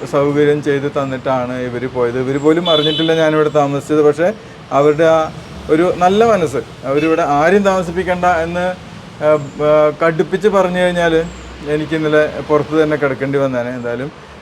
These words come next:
അവർക്ക് വേണ്ടി പ്രാർത്ഥിച്ചുകൊണ്ട് ഇവിടെ നിന്നും യാത്രയാവുന്നു. സഹോദരങ്ങളെ, ഇനി നമുക്ക് ചെയ്യാനുള്ളത് സത്യവേദസാരങ്ങളുടെ ഏതെങ്കിലും ഒരു പേജ് വായിക്കുക എന്നുള്ളതാണ്. ഇന്ന് ഞാൻ എടുത്തിട്ടുള്ളത് മുന്നൂറ്റി ഇരുപതാമത്തെ പേജാണ്. മുന്നൂറ്റി ഇരുപതാമത്തെ പേജ് നിങ്ങളുടെ അടുത്ത് ബുക്ക് ഉണ്ടെങ്കിൽ നിങ്ങൾക്കത് നോക്കാം.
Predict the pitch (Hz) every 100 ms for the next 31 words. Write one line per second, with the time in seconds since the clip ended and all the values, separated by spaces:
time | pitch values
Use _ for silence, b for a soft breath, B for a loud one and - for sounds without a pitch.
0 | - 123 127 135 131 123 131 127 120 117
1 | 123 117 120 120 185 - - - - 135
2 | 127 117 107 98 - 123 107 107 98 87
3 | 85 - - - - - - - 185 208
4 | 214 214 208 208 202 196 190 180 180 170
5 | 175 165 139 107 - 143 180 175 170 170
6 | 165 160 160 160 160 160 - 143 147 160
7 | 170 165 156 131 147 143 143 143 123 127
8 | 131 135 143 147 - 135 131 117 101 -
9 | - 151 175 175 175 156 175 170 151 135
10 | 139 - - - - 170 185 190 - 202
11 | 202 160 160 165 165 170 180 170 143 135
12 | - - - - - 135 147 143 156 151
13 | 156 156 160 165 160 160 160 151 170 156
14 | 175 165 156 165 156 151 156 156 143 139
15 | 143